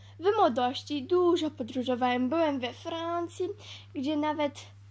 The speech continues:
trafiłem do więzienia. Później zaprzyjaźniłem się z ambasadorem Anglii, z którym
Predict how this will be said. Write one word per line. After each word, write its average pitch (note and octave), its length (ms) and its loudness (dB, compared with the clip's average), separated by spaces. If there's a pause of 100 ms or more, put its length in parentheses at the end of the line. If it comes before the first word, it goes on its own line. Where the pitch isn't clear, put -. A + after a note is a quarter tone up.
(360)
trafiłem B3 480 0
do B3 120 -2
więzienia. C4+ 600 -2 (600)
Później E4+ 380 4
zaprzyjaźniłem D#4 720 0
się D4+ 340 -2
z - 20 -2
ambasadorem D#4+ 720 0 (100)
Anglii, B3+ 540 -6 (320)
z E4 140 0
którym F4 320 -2